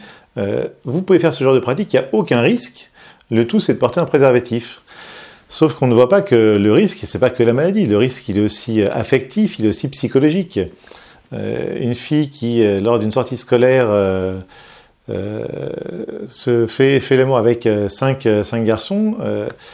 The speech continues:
ces garçons portent des préservatifs, ok, peut-être, elle aura peut-être pas de maladie.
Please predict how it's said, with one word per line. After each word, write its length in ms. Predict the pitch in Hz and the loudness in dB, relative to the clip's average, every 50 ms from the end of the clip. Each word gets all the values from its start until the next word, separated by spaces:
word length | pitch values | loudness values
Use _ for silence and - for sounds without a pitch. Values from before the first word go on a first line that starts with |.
| - - - - - _ | -20 -20 -20 -20 -20 _
ces 160 | - - 127 | -6 -2 0
garçons 260 | 117 123 123 - 139 | 2 2 0 -2 -2
portent 180 | 117 123 123 117 | 0 2 2 2
des 60 | 113 | 2
préservatifs, 600 | - - 117 110 117 113 110 110 - 135 120 - | 0 2 2 2 2 2 0 -2 -4 -6 -2 0
ok, 120 | 120 123 - | -2 -2 0
peut-être, 280 | 214 202 139 107 - 117 | -2 -4 -4 0 0 0
elle 160 | 110 107 110 | 2 2 0
aura 160 | 104 104 - | 0 -2 -2
peut-être 160 | - 120 110 | -2 -2 0
pas 80 | - 113 | 2 2
de 60 | 110 | 2
maladie. 420 | 113 120 131 143 160 202 214 214 | 4 4 4 4 4 0 0 -2